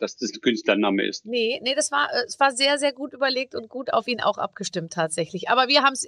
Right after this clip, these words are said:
Speaker 2: wir haben's mit unseren echten Namen tatsächlich geschafft. Und ich finde, du kannst ja mit dem Namen Ochsenknecht, der ist ja wirklich einprägsam, da kannst du ja alles machen. Du hättest auch, du hast mal gesagt, du würdest auch gerne Heilpraktiker sein. Das, ich stell dir mal vor,
Speaker 1: Hm,
Speaker 2: Doktor
Speaker 1: naja.
Speaker 2: Uwe Ochsenknecht.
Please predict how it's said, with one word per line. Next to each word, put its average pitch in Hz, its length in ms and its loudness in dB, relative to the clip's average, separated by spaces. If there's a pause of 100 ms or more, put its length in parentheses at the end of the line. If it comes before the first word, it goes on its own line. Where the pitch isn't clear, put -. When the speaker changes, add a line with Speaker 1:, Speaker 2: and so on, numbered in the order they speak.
Speaker 2:
wir 240 200 4
haben's 269 180 2
mit 247 100 -4
unseren 220 220 4
echten 196 260 -4
Namen 185 220 0
tatsächlich 190 400 -2
geschafft. 208 320 -2
Und 269 100 -2
ich - 140 -6
finde, 359 240 0
du 247 100 -6
kannst 277 360 0
ja 262 200 8 (320)
mit 254 140 -2
dem 269 120 4
Namen 254 200 6
Ochsenknecht, 311 580 0
der - 100 4
ist 247 100 4
ja 247 80 6
wirklich 269 240 -2
einprägsam, 226 500 2
da 208 80 -2
kannst - 220 -2
du - 20 2
ja 185 80 -6
alles 233 240 2
machen. 160 260 -6 (320)
Du 233 80 0
hättest 254 360 0
auch, 254 240 4 (200)
du 240 140 0
hast 302 140 4
mal 320 80 -2
gesagt, 277 320 2
du 247 100 -6
würdest 302 260 -4
auch - 140 0
gerne 247 240 2 (180)
Heilpraktiker 190 1000 -2
sein. 156 320 -6 (460)
Das, - 200 -4
ich 175 160 -6
stell - 220 -2
dir 175 60 -10
mal - 100 -10
vor, 196 220 -2
Speaker 1:
Hm, 202 200 4
Speaker 2:
Doktor 262 480 6
Speaker 1:
naja. 190 140 6
Speaker 2:
Uwe 247 360 2
Ochsenknecht. 190 600 -2